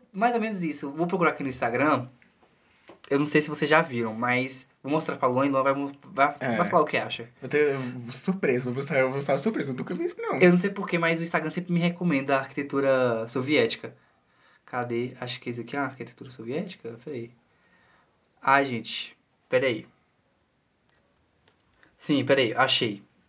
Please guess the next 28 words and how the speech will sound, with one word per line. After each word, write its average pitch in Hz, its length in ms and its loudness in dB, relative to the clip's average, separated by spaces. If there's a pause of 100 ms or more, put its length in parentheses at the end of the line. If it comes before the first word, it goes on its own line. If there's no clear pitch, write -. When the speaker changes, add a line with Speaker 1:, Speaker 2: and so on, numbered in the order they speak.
(300)
Speaker 1:
Vai, 127 180 6
Luan. 110 280 -4 (120)
Speaker 2:
Hum, 131 220 -4
Speaker 1:
Vai 123 140 6
olhando. 113 320 0
Speaker 2:
deixa - 240 -14
eu 120 40 -8
ver. 110 280 -4 (320)
Speaker 1:
Tem 131 100 0
um 139 100 4
aqui 139 260 0
que 160 100 4
é 151 40 6
tipo - 240 -6
um 175 120 0
prédio, 139 520 4
ele 127 160 2
meio 123 220 2
todo 131 320 -4 (260)
tosco, 120 640 0 (100)
torto. 123 520 -4 (580)
Speaker 2:
Parece 233 220 4
mesmo, 196 160 8
parece 175 180 4
que 180 60 2
ele 165 80 0
vai 170 100 2
cair. 277 460 -4